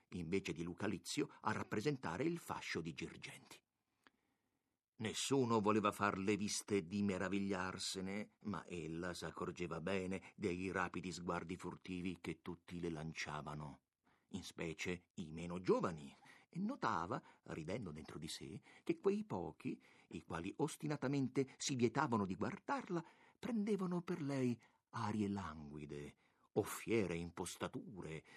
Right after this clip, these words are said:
e per lei, parlando, davan certe modulazioni alla voce, chi flebili e chi vivaci, le quali tradivano tutte quel tale orgasmo che la presenza di una donna suscita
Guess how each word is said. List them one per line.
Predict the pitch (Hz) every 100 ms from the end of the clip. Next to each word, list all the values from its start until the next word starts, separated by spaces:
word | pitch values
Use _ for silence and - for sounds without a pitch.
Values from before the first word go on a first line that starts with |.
| -
e | - 73 -
per | 90
lei, | 82 85 80 87 - -
parlando, | - 82 82 82 73 98 139 - -
davan | 135 135 143
certe | - 156 127 147 -
modulazioni | 151 156 170 160 160 156 - 175
alla | 170 165
voce, | 143 123 - - - - _
chi | -
flebili | 117 - 131 123 123 135 135 143 143
e | 151 131
chi | 131
vivaci, | 135 127 98 95 104 - 156 - - _ -
le | 143
quali | - 85 85 82 76 - _ _
tradivano | - 92 87 95 85 87
tutte | 95 85 - 92 82 - - - _
quel | - 87 -
tale | 85 87
orgasmo | 82 - 82 82 78 - 80 78 76 -
che | -
la | 98 73
presenza | 95 85 78 82
di | 82
una | 85
donna | 78 82 82
suscita | 78 - 78 - - 78 -